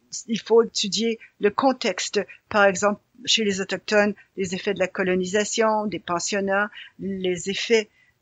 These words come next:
donc, euh, doivent être considérés pour pouvoir offrir les services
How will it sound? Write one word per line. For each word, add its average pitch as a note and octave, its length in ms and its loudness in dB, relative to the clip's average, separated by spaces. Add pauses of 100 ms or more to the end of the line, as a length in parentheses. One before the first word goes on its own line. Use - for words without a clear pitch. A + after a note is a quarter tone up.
(160)
donc, G3+ 460 -4
euh, F#3+ 100 -4 (1040)
doivent A3 320 6
être G#3 380 0 (120)
considérés G#3+ 840 0 (280)
pour A#3 480 4 (460)
pouvoir F#3+ 640 2 (520)
offrir G#3 360 0
les G#3 100 0
services G3+ 640 -2